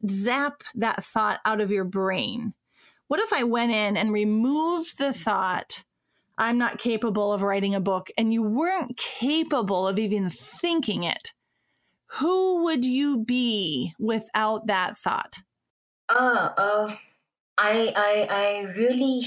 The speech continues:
Speaker 2: <laughs> want to be this confident person who's fearless, and sometimes it's the thought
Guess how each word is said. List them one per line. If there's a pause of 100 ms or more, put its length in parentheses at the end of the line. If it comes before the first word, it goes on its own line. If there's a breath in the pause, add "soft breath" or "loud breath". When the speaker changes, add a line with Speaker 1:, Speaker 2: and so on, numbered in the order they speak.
Speaker 2:
<laughs>
want
to
be
this (760)
confident
person
who's
fearless,
and (960 loud breath)
sometimes
it's
the (160)
thought